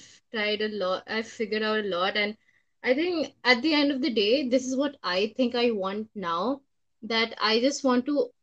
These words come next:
um, shift to a hill station, deactivate all my social media, and own a small cafe and serve people coffee.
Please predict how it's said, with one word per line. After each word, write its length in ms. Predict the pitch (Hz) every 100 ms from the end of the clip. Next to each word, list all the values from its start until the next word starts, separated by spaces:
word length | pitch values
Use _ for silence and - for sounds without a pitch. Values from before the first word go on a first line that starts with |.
| -
um, 480 | 196 190 185 196 - _ -
shift 400 | - 262 - -
to 120 | 269
a 120 | 269
hill 240 | 196 196 196
station, 720 | - 220 208 - 233 262 269 - _ -
deactivate 760 | 202 202 202 208 - 214 240 262
all 240 | 202 185 190
my 200 | 208 226
social 400 | 226 196 - 214
media, 560 | 214 202 208 220 247 -
and 340 | 202 208 220 - _ - 466 - _
own 280 | 220 226 240 247
a 40 |
small 500 | 262 254 202 190 208
cafe 840 | 220 220 175 196 - 240 311 359 - _ _ _ -
and 320 | 214 214 220
serve 400 | - 214 208 220
people 300 | 226 202 214
coffee. 460 | 220 262 - - -